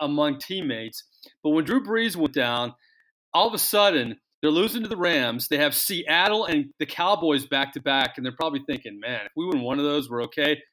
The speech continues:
They go out and win both of 'em. And all of a sudden, the Bucs have found themselves offensively. They have this breakout game in L A. I think the Bucs win this game for a couple reasons. One, I think it's bigger for them.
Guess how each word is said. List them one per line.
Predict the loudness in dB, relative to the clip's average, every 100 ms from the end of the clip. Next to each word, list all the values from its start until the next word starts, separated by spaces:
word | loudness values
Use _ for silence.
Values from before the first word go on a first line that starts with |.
| _
They | -2
go | 2 4
out |
and | 4
win | -2 0
both | 2 2 2
of | -2 -2
'em. | -12 _ _ _ _ _
And | 0 2 2 -2 -2
all | 2 2
of |
a | 0
sudden, | -2 -2 -2
the |
Bucs | 0 0 0 -2
have | -2
found | 0 0 -2
themselves | -4 0 0 2
offensively. | 0 0 -6 -6 -6 -6 -6 -10 _ _ _ -4
They |
have | -2 -2
this | -4
breakout | -2 0 0 0 0 0
game | 0 2
in | 2
L | 2 0
A. | -2 -6 _
I | 0 0
think | 0 -2 -2 -4
the |
Bucs | -4 0 0 0 -6 -8 -14 -14
win | 0 0 0
this | -4 -6
game | -4 0 0 0 -6 _ _ _
for | -6
a |
couple | -2 -2 0
reasons. | 2 4 4 0 -6
One, | -2 -2 -2
I | -4
think | -4 -8
it's | -6
bigger | -2 0 -2
for | -4
them. | 0 2 2 0